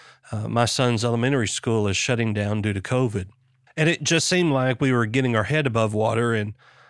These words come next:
bam, it all happened again. But I want to ensure to you today that tomorrow is a new day.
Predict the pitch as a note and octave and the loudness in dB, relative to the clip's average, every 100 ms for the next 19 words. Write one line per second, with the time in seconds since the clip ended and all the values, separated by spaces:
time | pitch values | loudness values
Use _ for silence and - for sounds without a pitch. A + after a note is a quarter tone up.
0 | _ - A2+ B2+ B2+ G#2+ G#2 G#2+ A2 A2 | _ -8 0 2 2 0 0 0 2 2
1 | G#2 G#2 _ _ - A#2+ B2 G#2 A2 A#2+ | -2 -6 _ _ -2 -2 -2 -6 -2 0
2 | B2+ A2+ - _ _ _ - - - - | 0 -2 -12 _ _ _ -20 -20 -14 -4
3 | D#3 F3 F#3+ A3+ - F#3 E3 - - C3 | 0 2 4 2 2 2 2 0 -2 0
4 | A#2+ - - D#3 C3+ - G#2+ A2 G#2+ G2+ | 2 0 0 2 2 2 0 0 0 0
5 | A#2 C#3 A2+ G2+ G2+ G#2+ - _ _ _ | 2 2 2 0 -2 -6 -10 _ _ _
6 | _ _ - C3 C#3 B2 C3+ F3+ D#3 A#2+ | _ _ -4 -2 2 2 2 2 2 2
7 | G#2 A2 G#2 G2+ G2 G2 A#2+ | 2 0 0 0 -2 -6 -8